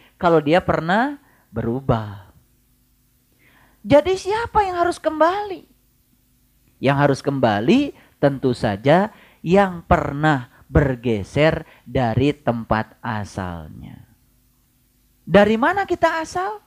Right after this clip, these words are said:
Dari Allah.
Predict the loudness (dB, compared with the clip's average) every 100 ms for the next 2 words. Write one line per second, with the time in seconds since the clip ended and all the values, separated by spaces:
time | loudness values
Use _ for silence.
0 | _ _ _ _ _ _ _ _ _ _
1 | _ -4 -2 0 -2 -4 -4 -4 -6 -12
2 | -14 -18